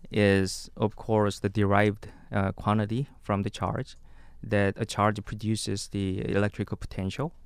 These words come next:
And then if you probe two points that find the differences, that becomes the voltage. And in large scale,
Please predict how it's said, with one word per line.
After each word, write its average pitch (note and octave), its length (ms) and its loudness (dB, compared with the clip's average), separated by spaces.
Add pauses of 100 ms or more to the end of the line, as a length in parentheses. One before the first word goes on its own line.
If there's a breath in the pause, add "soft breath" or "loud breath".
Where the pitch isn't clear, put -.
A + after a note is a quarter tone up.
(160)
And F#2+ 260 -2
then F#2+ 380 -2
if - 240 -10
you G2 400 0 (480)
probe A#2 360 0
two C#3 180 -4
points A2 480 -4
that - 200 -8 (160)
find A2+ 340 0
the G#2+ 60 0
differences, G2+ 680 -4
that G2 140 0
becomes G#2 320 -6
the G#2+ 80 -6
voltage. G#2+ 520 -8 (680 soft breath)
And A#2+ 160 2
in A#2+ 140 4
large C3 360 6
scale, G#2+ 640 4